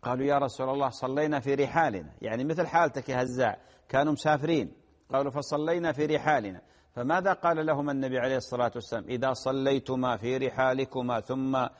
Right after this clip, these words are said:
أدركتما الجماعة فصليا معهم فإنها لكم نافلة". اللهم صل على محمد، لكم نافلة، أو كما قال عليه الصلاة والسلام. والمعنى حتى لو كنت صليت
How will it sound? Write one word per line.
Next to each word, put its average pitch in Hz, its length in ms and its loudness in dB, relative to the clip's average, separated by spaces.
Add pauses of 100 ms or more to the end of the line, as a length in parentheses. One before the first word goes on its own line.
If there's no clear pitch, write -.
(200)
أدركتما 127 840 0 (400)
الجماعة 135 760 0 (140)
فصليا 127 540 -2
معهم 120 320 -2
فإنها 127 420 0
لكم 113 280 -2
نافلة". 87 400 -4 (540)
اللهم 110 320 0
صل 107 240 -4
على 95 220 -4
محمد، 90 420 -10
لكم 160 320 0
نافلة، 113 380 0 (260)
أو 156 100 4
كما 151 260 0
قال 131 260 2
عليه 113 200 0
الصلاة 107 420 -4
والسلام. 98 360 -10
والمعنى 170 540 2 (480)
حتى - 520 -2
لو 202 160 2
كنت 175 220 0
صليت 127 640 2